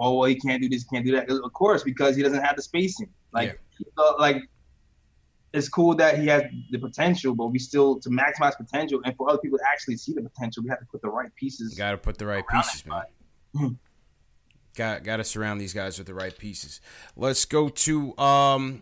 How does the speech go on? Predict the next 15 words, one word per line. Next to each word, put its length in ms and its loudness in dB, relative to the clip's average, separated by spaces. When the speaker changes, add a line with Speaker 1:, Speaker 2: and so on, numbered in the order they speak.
Speaker 2:
well, 380 -2
before 280 0
we 100 0
get 140 2
to 120 -4
the 80 0
next 160 -2
call, 160 -2
shout 200 4
out 140 2
to 80 -2
everybody 420 0
in 60 -6
the 80 -4
chat. 500 0